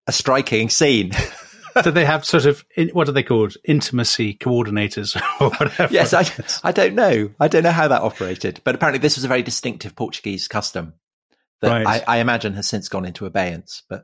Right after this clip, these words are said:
Speaker 2: I was about to ask you if you had to employ a stand-in at your own wedding, you,
Speaker 1: <laughs>
Speaker 2: but now that I've heard that,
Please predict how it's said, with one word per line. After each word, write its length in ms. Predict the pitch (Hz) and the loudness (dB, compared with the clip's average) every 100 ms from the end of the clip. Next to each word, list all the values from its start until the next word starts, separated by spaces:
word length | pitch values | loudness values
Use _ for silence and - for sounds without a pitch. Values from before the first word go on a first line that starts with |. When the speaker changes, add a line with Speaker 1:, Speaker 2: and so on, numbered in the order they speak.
| _ | _
Speaker 2:
I 100 | - | -2
was 120 | 156 147 | -2 2
about 300 | 185 220 - | 2 2 2
to 120 | 180 | 4
ask 280 | 185 185 - | 4 2 -6
you 180 | 85 85 | -14 -10
if 160 | - 120 | -6 -4
you 220 | 151 190 | 0 2
had 220 | 143 147 139 | 4 2 -2
to 80 | 156 | -2
employ 320 | 127 139 123 | -2 -2 -4
a 40 | |
stand-in 480 | 113 - 113 117 101 | -4 -4 -4 -6 -8
at 80 | 101 | -8
your 180 | 117 113 | -4 0
own 140 | 131 | 2
wedding, 240 | 123 107 120 | 0 0 -4
you, 100 | 123 | -4
Speaker 1:
<laughs> 100 | 156 | -2
Speaker 2:
but 100 | 160 | 0
now 180 | 160 185 | 4 4
that 140 | 156 | 2
I've 160 | 151 147 | 0 2
heard 220 | 165 151 | 4 4
that, 220 | 139 131 | 2 -2